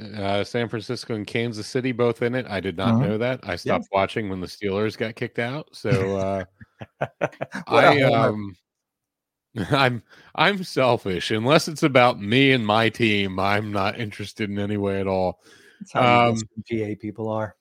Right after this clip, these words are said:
Speaker 1: I would probably prefer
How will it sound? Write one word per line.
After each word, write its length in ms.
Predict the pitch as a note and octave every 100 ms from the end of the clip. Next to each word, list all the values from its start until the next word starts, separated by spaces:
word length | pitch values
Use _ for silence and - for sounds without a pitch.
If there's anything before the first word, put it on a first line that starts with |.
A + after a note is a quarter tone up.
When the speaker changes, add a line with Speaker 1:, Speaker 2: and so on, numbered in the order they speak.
| _ -
Speaker 1:
I 180 | A2 C#3+
would 240 | D3+ A#2 - -
probably 720 | - B2+ C3+ C#3 A#2+ A2 A2+ G#2+
prefer 1300 | - G#2 F2 _ _ _ _ A#2 A#2 C3+ D3 D#3+